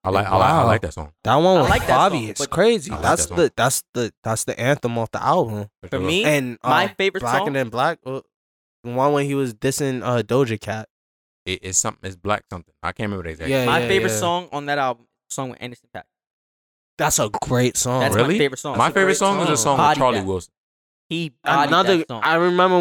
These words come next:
Speaker 2: when we was, me and Justin was first talking about when it first came out, he was naming his songs. He said Anderson .Paak and all the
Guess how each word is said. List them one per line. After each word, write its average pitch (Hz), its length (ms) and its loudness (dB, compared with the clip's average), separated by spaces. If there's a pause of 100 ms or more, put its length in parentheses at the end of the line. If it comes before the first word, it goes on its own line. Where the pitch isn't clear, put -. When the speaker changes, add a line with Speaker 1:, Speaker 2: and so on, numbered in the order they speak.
Speaker 2:
when 165 220 4
we 160 120 4
was, 156 400 2
me 139 180 2
and 147 80 4
Justin 147 320 2
was 131 140 0
first 143 320 2
talking 151 300 0
about 120 220 2
when 113 120 -4
it 110 60 -8
first 123 260 -2
came 123 240 -2
out, 127 320 2
he 127 100 -4
was 120 200 -4
naming 123 300 -2
his 110 120 -6
songs. 127 300 -2
He 123 120 -6
said 120 320 0
Anderson 117 460 -8
.Paak 113 280 -4
and 110 140 -8
all 110 140 -6
the 107 220 -4